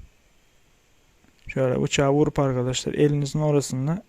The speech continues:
kıt dediğinizde zaten geliyor. Önemli olan bıçağın iyiliği. Daha sonra <clears throat> yine bu hava, e, hayvan ortadayken zaten ayak boyunda oluyor bu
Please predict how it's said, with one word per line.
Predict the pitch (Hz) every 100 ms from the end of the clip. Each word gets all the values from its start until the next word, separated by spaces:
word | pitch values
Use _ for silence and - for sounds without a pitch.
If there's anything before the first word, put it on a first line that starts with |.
| - -
kıt | 175 -
dediğinizde | 135 131 135 139 151
zaten | 151 147 - 156
geliyor. | 151 151 127 143 -
Önemli | 156 156 147 143
olan | 151 156
bıçağın | 147 - 151 147
iyiliği. | 147 139 135 175 - - - - - - - - - - - _ _ _ _ _ _ - - -
Daha | 156 156
sonra | 147 147 143 160 175 - _
<clears throat> | - 156 -
yine | 151 151 147
bu | 151 160 - 147 - -
hava, | 143 143 - - -
e, | 147
hayvan | 139 139 143 143 143 - _ _
ortadayken | 151 147 - 135 120 - 165 - - - - - - - _ _ _
zaten | - - 131 120 143
ayak | - 139 143 -
boyunda | 131 127 123
oluyor | 120 120 117
bu | 123